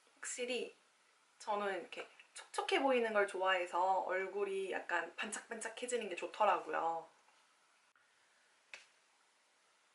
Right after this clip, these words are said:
지금 보시면 이런 촉촉한 느낌이고요.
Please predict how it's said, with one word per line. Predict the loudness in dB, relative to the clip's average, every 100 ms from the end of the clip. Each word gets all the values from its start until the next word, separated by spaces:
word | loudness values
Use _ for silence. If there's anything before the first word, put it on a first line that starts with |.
| _ _ _ _ _ _ _ -10
지금 | -2 8 8
보시면 | 6 -6 -6 4 6 6 4 -8 _ _ _ _ _ _ _ _ _ _ _ _ _ _ _ _ _ _ _ _ _ _ _ _ _ _ _
이런 | 2 2 2
촉촉한 | -2 -4 -4 4 4 4
느낌이고요. | -2 -4 -2 0 4 6 4 0